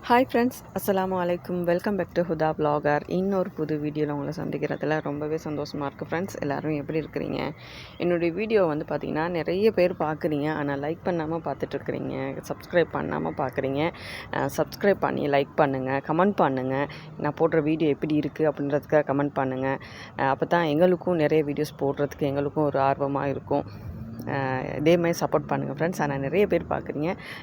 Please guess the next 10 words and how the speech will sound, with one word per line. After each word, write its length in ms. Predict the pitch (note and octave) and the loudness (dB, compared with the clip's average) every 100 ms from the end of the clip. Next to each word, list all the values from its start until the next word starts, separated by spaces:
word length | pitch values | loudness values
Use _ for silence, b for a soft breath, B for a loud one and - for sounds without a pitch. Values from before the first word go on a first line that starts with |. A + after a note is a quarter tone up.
| - | -6
அ, 80 | B2+ | -2
லைக் 240 | B2+ D3 - | 0 0 0
பண்ணிட்டு, 320 | D3+ D3 E3+ | -2 -2 -4
கமெண்ட் 300 | C#3 C#3+ D3+ | -4 -4 -2
பண்ணிட்டு, 400 | C3+ C#3+ C#3+ - | -2 0 0 0
தொடர்ச்சியா 340 | C3 C3+ C#3+ E3 | 0 0 0 0
என்னுடைய 360 | D3 C3 C3 | 0 -2 -2
வீடியோ 240 | C#3 C#3 C#3 | -2 -2 -2
ஃபுல்லா 220 | C3+ C3+ C#3 | -2 0 0
பாருங்க. 420 | C3+ B2+ C3 F3+ | -2 -2 -4 -6